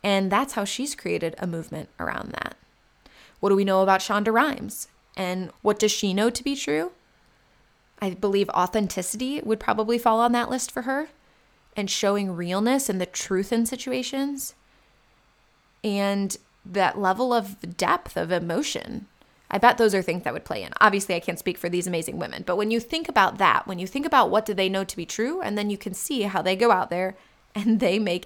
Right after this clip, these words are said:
any and everything around that, it creates a movement, it creates a community, and it allows you to bring everybody up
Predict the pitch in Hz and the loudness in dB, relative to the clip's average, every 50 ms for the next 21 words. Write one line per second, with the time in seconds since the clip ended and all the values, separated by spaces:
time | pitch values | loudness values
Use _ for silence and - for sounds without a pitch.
0 | - - 175 190 202 202 - - - 156 180 - 175 175 - 170 165 160 156 139 | -2 0 0 2 0 -2 -2 -2 -2 -2 0 0 -2 -4 -4 -4 -4 -2 0 0
1 | 143 170 185 196 226 254 262 254 - _ _ _ _ _ _ _ _ _ - - | 0 0 0 0 0 0 0 -2 -6 _ _ _ _ _ _ _ _ _ -14 -6
2 | - 247 247 247 247 - 226 190 175 170 - - 170 180 - - _ _ _ _ | -2 -2 -2 -2 -2 -2 -4 -4 -4 -4 -6 -6 -6 -8 -8 -12 _ _ _ _
3 | _ _ _ _ _ _ - - - 240 240 240 - - - 226 208 202 196 190 | _ _ _ _ _ _ -16 -8 -2 -2 -2 -2 -4 -6 -6 -4 -2 0 0 0
4 | 185 175 170 165 170 175 _ _ _ _ _ _ _ _ _ _ - 214 220 214 | -2 -4 -6 -8 -8 -10 _ _ _ _ _ _ _ _ _ _ -6 -2 -2 0
5 | 214 214 214 214 214 214 214 190 196 190 202 233 240 254 262 262 269 277 - _ | 0 2 2 2 4 2 2 0 -2 -2 -2 -2 -2 -2 -4 -6 -8 -12 -14 _
6 | - - 220 190 196 - _ - 196 208 202 214 240 254 269 - _ _ - - | -6 -4 -4 -6 -6 -10 _ -4 -2 -2 0 0 -2 -2 -4 -8 _ _ -4 0
7 | 247 247 226 233 226 - 196 190 185 - - 175 190 247 - - | 0 4 4 4 4 4 2 0 -2 -4 -2 -2 -2 -2 -4 -10